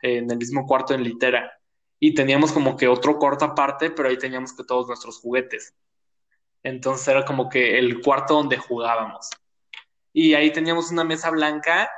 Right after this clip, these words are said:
donde teníamos todos los Legos. Y era así como que nuestra pequeña ciudad Lego. Y está muy, muy chida.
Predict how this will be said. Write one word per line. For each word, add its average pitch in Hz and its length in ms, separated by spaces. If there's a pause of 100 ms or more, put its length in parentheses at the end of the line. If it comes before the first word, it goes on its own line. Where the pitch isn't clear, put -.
(360)
donde 151 280
teníamos 143 560
todos 151 240
los 127 160
Legos. 123 340
Y 127 140
era 127 80
así 131 160
como 135 240
que 123 160
nuestra 120 360
pequeña 127 320
ciudad 123 320
Lego. 120 340 (180)
Y 135 100
está 135 280
muy, 156 220
muy 160 160
chida. 156 480